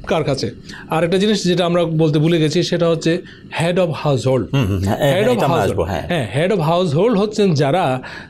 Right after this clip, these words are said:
Speaker 1: যারা ঘরটা মেইনটেইন করে।
Speaker 2: হুম।
Speaker 1: এখন যদি আমি যদি লিজ হোল্ডার হই,
Speaker 2: হুম।
Speaker 1: basically আমিই তো সবাইকে রাখতেছি।
Speaker 2: Correct।
Speaker 1: সুতরাং আমিই তো head of household।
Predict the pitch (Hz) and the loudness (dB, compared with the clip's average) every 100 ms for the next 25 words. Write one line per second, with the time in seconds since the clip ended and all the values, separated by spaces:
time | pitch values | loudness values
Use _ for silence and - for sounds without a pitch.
0 | - - 139 143 143 156 156 233 151 156 | -20 -4 0 0 0 0 -2 -2 0 0
1 | 147 175 175 135 170 156 120 101 - 113 | 0 0 0 2 0 2 -2 -4 -8 -6
2 | 98 160 175 180 185 185 - - - 151 | -2 0 2 2 2 -2 -6 -10 -4 0
3 | 170 180 202 190 160 123 170 185 165 180 | 2 2 2 4 2 2 2 2 4 4
4 | 131 117 - 117 107 131 139 170 175 165 | 2 -2 -8 -6 -2 0 0 0 2 2
5 | 151 170 185 196 175 147 143 123 - - | 2 0 0 0 0 2 0 -2 -4 -12
6 | - - - - 117 165 170 170 165 180 | -14 -18 -20 -4 0 2 2 2 2 2
7 | 185 165 143 127 135 117 107 - | 2 2 0 0 0 0 -2 -4